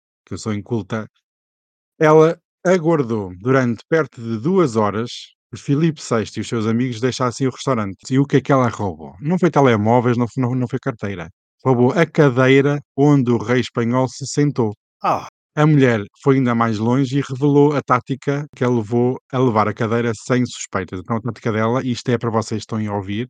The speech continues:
Speaker 1: ela pegou na cadeira, dando a entender que iria levar para outra mesa.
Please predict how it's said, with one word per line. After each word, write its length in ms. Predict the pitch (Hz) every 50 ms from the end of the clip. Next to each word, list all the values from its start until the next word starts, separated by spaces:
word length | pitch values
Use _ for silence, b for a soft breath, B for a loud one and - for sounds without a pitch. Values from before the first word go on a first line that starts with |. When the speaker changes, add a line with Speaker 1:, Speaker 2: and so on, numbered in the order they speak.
| _ _ _ -
Speaker 1:
ela 320 | 131 123 113 107 101 98 98 -
pegou 280 | - 127 120 156 180
na 120 | 180 160 147
cadeira, 520 | - 151 127 110 117 117 117 120 127 120
dando 320 | 113 127 160 170 165 147 156
a 20 |
entender 480 | 147 139 - 139 135 127 120 139 147 143 -
que 120 | - 151
iria 300 | 147 147 139 160 156 151
levar 300 | 147 139 120 123 143 147 143 -
para 140 | - 143 147
outra 260 | 151 147 - 156 160
mesa. 400 | 151 139 127 117 104 107 110 110